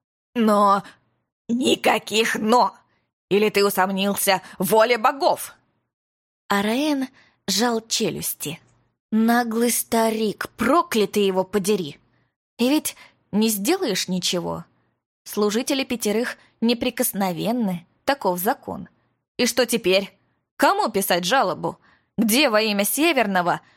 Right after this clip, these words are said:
оформить возврат или хотя бы обмен? Или вот так стоять и безмолвно наблюдать, как жрец надевает им рунические браслеты,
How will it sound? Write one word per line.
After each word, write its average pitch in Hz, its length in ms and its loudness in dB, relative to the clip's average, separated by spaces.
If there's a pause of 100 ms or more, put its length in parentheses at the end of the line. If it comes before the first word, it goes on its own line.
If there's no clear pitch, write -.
(140)
оформить 247 580 0
возврат 208 520 2 (260)
или 285 160 2
хотя 330 280 2
бы 339 100 2
обмен? 277 460 -2 (600)
Или 247 380 2 (300)
вот 240 160 2
так 240 160 2
стоять 208 640 -2 (260)
и 208 180 -2
безмолвно 214 760 2
наблюдать, 196 560 0 (260)
как 240 200 -2
жрец 233 340 2
надевает 226 600 0
им 214 120 2
рунические 214 640 0
браслеты, 233 680 -2